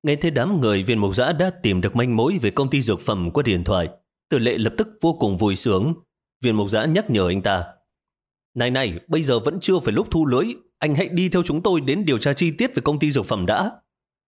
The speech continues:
Từ Lệ biết rằng nếu vội vàng thu lưới thì chỉ có thể bắt được những kẻ tép diêu như Nhiếp Hải Long, Mạch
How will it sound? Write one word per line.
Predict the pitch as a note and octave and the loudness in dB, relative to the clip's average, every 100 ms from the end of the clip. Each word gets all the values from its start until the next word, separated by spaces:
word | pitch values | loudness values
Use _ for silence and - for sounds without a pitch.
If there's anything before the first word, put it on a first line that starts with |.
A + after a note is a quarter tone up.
| _ _ _ _ _ | _ _ _ _ _
Từ | - | -2
Lệ | A2+ A#2 | 2 2
biết | A2 G3+ A#3+ | 0 0 0
rằng | A#2 A2 G#2 | 0 0 2
nếu | B2 G3+ | 0 0
vội | A2+ G2+ | 0 0
vàng | G2+ F#2 | 0 0
thu | - A2+ | 0 0
lưới | G2 G2 D3+ G3+ - - | 2 2 2 -2 -6 -4
thì | A#2+ | -2
chỉ | G#2 G2+ | 0 0
có | F3 | 0
thể | F3+ G#2+ | 0 0
bắt | F#2+ C#3+ | 0 -2
được | B2+ G#2+ | -2 0
những | A#2 F#3+ | 0 0
kẻ | - G2 | 0 -2
tép | - F3+ | -2 -4
diêu | F3+ D3 F3+ | -2 0 2
như | E3 D#3+ | 2 2
Nhiếp | F3 A#3+ | 0 0
Hải | A2+ F2+ | 0 0
Long, | F2+ C#3 C3+ - | 0 0 -2 -4
Mạch | B2 G#2+ | -2 -2